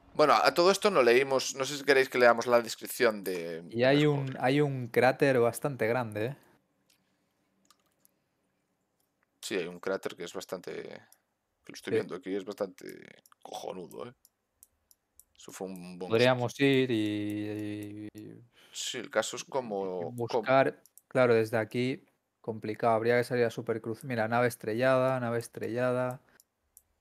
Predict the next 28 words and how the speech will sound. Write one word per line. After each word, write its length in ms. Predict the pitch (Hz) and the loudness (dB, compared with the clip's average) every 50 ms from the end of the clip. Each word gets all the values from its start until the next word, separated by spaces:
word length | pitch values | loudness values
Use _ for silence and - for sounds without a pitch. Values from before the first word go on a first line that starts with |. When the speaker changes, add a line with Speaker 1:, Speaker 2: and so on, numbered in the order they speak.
| _ _ _ _ _ _ - _ _ _ _ | _ _ _ _ _ _ -20 _ _ _ _
Speaker 2:
Si 160 | _ - 123 | _ -10 -4
te 100 | 117 131 | -4 -2
fijas 300 | 117 151 143 - 170 - 175 | 0 0 0 0 0 0 2
en 60 | 156 | 2
navegación, 480 | 147 143 143 139 127 123 - 156 156 151 | 4 4 6 6 4 4 4 2 2 2
salen 320 | - - 143 139 143 143 | 2 2 2 2 2 2
dos 140 | 127 123 120 | 2 0 2
naves 280 | 120 123 123 120 113 107 | 2 2 2 2 0 -2
estrelladas. 800 | 104 - - - 110 110 113 110 107 101 101 101 - - - - - _ _ _ _ | -6 -10 -4 0 0 2 4 2 2 2 0 -4 -8 -14 -18 -18 -20 _ _ _ _
Y 120 | - - | -8 -6
luego 320 | 110 117 120 123 131 135 127 | 0 2 4 6 6 6 6
las 280 | 120 113 110 - - | 6 4 4 0 -4
tres 220 | - 113 117 110 - | -2 -2 0 0 -2
estaciones 600 | 117 - - 113 101 - - 127 123 123 120 120 | -6 -4 -4 -4 -4 -2 -2 -2 -2 -2 -4 -4
que 120 | - 117 107 | -6 -4 -4
hay. 200 | 107 104 101 98 - - - _ _ _ _ _ | -4 -6 -8 -10 -16 -20 -20 _ _ _ _ _
Speaker 1:
Vale. 320 | 185 185 - - - _ _ _ _ _ _ _ _ _ _ _ - - - - - - - | -20 -20 -20 -20 -20 _ _ _ _ _ _ _ _ _ _ _ -20 -20 -20 -20 -20 -18 -12
Speaker 2:
Navegación 520 | 117 113 110 110 113 113 - - 131 135 139 | -4 0 2 2 2 2 0 -2 -4 0 2
del, 400 | 131 117 110 104 104 104 101 101 | 4 4 4 2 0 -4 -6 -4
del 200 | 101 98 98 95 | -6 -6 -6 -6
panel, 360 | - 104 107 113 104 98 107 | -6 -4 -2 -2 -2 -4 -4
¿eh? 120 | 127 127 | -6 -8
No 180 | 110 104 104 104 | -8 -8 -8 -8
en 120 | 104 101 101 | -8 -10 -12
el 120 | 98 107 | -12 -12
mapa. 220 | 110 104 - - - | -12 -12 -12 -12 -12
Speaker 1:
Sí, 220 | - - - 120 | -10 -10 -8 -10
sí. 180 | - - 113 | -10 -12 -14